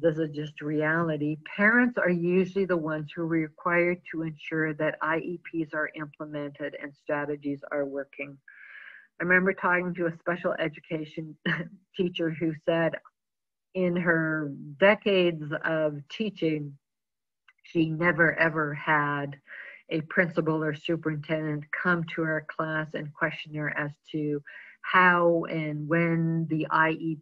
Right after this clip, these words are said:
Ps were, uh, the, the accommodations on the I E Ps were implemented. So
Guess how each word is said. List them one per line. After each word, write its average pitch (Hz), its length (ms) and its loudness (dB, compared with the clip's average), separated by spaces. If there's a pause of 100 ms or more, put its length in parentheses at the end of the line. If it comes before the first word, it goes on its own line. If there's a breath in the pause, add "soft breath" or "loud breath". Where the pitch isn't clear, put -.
Ps 160 500 -4
were, 147 640 -2
uh, 143 320 -4 (100)
the, 143 420 -4 (280)
the 147 140 -4
accommodations 151 840 -4 (160)
on 147 180 -6
the 143 160 -10
I 143 300 -6
E - 20 -20 (220)
Ps 143 100 -14
were 139 220 -6
implemented. 139 760 -14 (1000 loud breath)
So 185 420 6